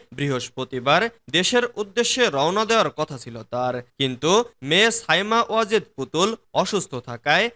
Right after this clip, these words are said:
রাতেই বেইজিং ছাড়েন প্রধানমন্ত্রী। এর আগে বুধবার দশ জুলাই বেইজিংয়ে সাংবাদিকদের এক প্রশ্নের জবাবে এ তথ্য জানান পররাষ্ট্রমন্ত্রী ডক্টর হাসান মাহমুদ।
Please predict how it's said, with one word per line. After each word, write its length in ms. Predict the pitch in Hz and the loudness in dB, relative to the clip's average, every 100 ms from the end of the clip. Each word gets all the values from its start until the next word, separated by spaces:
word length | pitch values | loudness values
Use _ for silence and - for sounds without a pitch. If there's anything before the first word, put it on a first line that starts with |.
| _ | _
রাতেই 440 | 135 147 - 240 214 | 0 0 2 2 2
বেইজিং 540 | 131 170 196 214 233 | 0 0 0 -2 -4
ছাড়েন 340 | 226 233 233 190 | 0 2 2 0
প্রধানমন্ত্রী। 920 | - 170 151 120 120 120 - 135 135 131 _ | -4 -6 -6 -8 -10 -12 -8 -4 -4 -4 _
এর 140 | 139 | 0
আগে 380 | 127 123 156 214 233 - | 2 2 2 2 0 -6
বুধবার 520 | 143 190 196 240 190 | -4 -2 0 0 0
দশ 160 | 135 135 117 | -2 -4 -4
জুলাই 360 | 127 131 180 247 _ | -2 2 2 -2 _
বেইজিংয়ে 520 | 160 202 208 233 240 | 0 2 0 0 0
সাংবাদিকদের 840 | 233 - 156 185 214 226 196 226 226 - | 0 -2 -4 -2 -2 -4 -2 0 0 0
এক 160 | 151 - | -4 -4
প্রশ্নের 480 | 175 190 - 123 120 | -4 -4 -4 -6 -6
জবাবে 460 | 127 120 123 127 202 240 - - | -6 -4 -2 2 2 2 -4 -4
এ 100 | 196 | -2
তথ্য 360 | 196 - 135 | -2 -6 -10
জানান 380 | 120 127 147 208 240 - | -8 -2 0 0 -6 -4
পররাষ্ট্রমন্ত্রী 920 | 156 208 233 220 247 240 233 233 240 | 0 2 2 0 -2 0 -2 -2 -2
ডক্টর 400 | 196 - - 208 175 - | 0 -2 0 -2 -2 -6
হাসান 280 | 185 139 | -4 -6
মাহমুদ। 600 | 120 117 127 135 135 135 | -6 -10 -12 -8 -4 -4